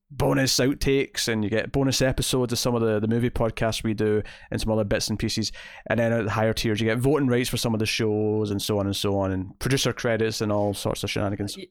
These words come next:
Speaker 2: yeah, you have to say, if, if you liked some of the chatting shit that we might have done in this review,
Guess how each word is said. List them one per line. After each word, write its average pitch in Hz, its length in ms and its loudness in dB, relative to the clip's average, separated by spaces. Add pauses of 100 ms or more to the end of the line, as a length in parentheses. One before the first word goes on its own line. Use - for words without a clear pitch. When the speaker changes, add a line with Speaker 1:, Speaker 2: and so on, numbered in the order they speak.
Speaker 2:
yeah, 156 220 -2
you 120 120 -6
have 190 80 -4
to - 80 -10
say, - 100 -4
if, - 140 -8
if - 160 -4
you 170 80 2
liked 170 200 0
some 156 160 -2
of 135 100 -2
the 120 220 -2 (360)
chatting 127 420 -4
shit - 360 -6
that 117 100 -4
we 110 100 -4
might 104 220 -6
have 110 80 -8
done 98 240 -4 (140)
in 101 120 -6
this 104 220 -8
review, 101 460 -4